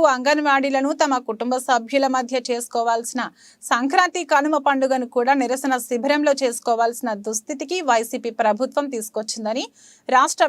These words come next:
వ్యాప్తంగా లక్షలాది మంది అంగన్వాడీలు తమ ఆకలి కేకలతో భోగి, సంక్రాంతి, కనుమ పండుగలను నడి రోడ్డుపై జరుపుకోవాల్సిన దుస్థితి వచ్చిందని ఆవేదన వ్యక్తం చేశారు. ఇప్పటి వరకు ప్రభుత్వంతో పలు దఫాలు చర్చలు జరిపినా అంగన్వాడీలకు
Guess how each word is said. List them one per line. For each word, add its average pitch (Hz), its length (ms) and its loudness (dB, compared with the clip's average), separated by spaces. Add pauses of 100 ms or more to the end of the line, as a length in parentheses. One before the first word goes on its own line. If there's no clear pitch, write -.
వ్యాప్తంగా 262 460 0 (120)
లక్షలాది 294 640 2
మంది 277 260 2
అంగన్వాడీలు 240 680 -2
తమ 247 180 0 (120)
ఆకలి 269 340 -4
కేకలతో 254 480 0 (420)
భోగి, 262 400 4 (120)
సంక్రాంతి, 240 520 0 (140)
కనుమ 254 320 0
పండుగలను 240 500 0 (140)
నడి 226 240 2
రోడ్డుపై 269 380 2 (100)
జరుపుకోవాల్సిన 226 640 0 (540)
దుస్థితి 302 420 -2
వచ్చిందని 269 440 0 (140)
ఆవేదన 269 320 2 (120)
వ్యక్తం 240 340 -2
చేశారు. 208 340 -4 (560)
ఇప్పటి 330 280 2
వరకు 339 300 2
ప్రభుత్వంతో 277 680 0
పలు 262 260 2
దఫాలు 262 380 2 (100)
చర్చలు 247 460 0
జరిపినా 247 340 0 (460)
అంగన్వాడీలకు 240 680 0